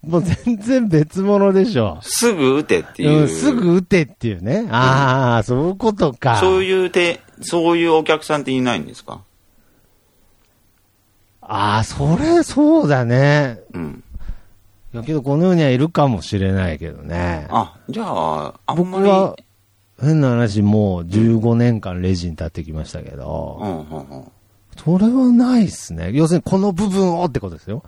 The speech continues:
Speaker 2: そう、そう、そう、そう。
Speaker 1: 早くやれっていう置き方はありますよ。
Speaker 2: あー、はあ、はあ。
Speaker 1: けど、さらにバーコード指定っていうのはないっすね。
Speaker 2: 指さすとかないんですか？
Speaker 1: 指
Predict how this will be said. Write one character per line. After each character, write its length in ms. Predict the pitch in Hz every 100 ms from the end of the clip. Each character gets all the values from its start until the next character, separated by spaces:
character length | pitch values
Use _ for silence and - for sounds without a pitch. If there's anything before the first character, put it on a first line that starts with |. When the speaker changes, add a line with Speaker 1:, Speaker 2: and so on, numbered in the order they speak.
| -
Speaker 2:
そ 140 | - 117
う、 40 |
そ 140 | - 82
う、 20 |
そ 60 | -
う、 20 |
そ 60 | -
う。 20 |
Speaker 1:
早 240 | 277 247
く 120 | 175
や 160 | 175 165
れ 100 | 196
っ 40 |
て 200 | 190 -
い 160 | 175 160
う 80 | 151
置 180 | 135 -
き 40 |
方 260 | 160 160 147
は 60 |
あ 60 | 92
り 100 | 90
ま 120 | 78
す 140 | -
よ。 180 | 80 156 _ _ _
Speaker 2:
あ 80 | -
ー、 20 |
は 40 | 120 117 113 107 107
あ、 120 | 107 95
は 100 | 92
あ。 20 |
Speaker 1:
け 80 | 190
ど、 40 |
さ 260 | - - 285
ら 160 | 294 226
に 160 | 220
バ 320 | 170 196 226
ー 40 | 220
コ 200 | 240 233
ー 40 |
ド 80 | 233
指 220 | 214 -
定 220 | - 208
っ 20 | 175
て 220 | - 175
い 20 |
う 20 |
の 100 | 156
は 40 | 92
な 220 | 98 95
い 60 |
っ 20 | 78
す 180 | - 82
ね。 220 | 82 -
Speaker 2:
指 300 | 113 117 143
さ 160 | 98 78
す 100 | -
と 120 | 73
か 80 | 78
な 160 | 78
い 60 | 71
ん 20 |
で 60 | -
す 40 |
か？ 80 | 156
Speaker 1:
指 140 | 247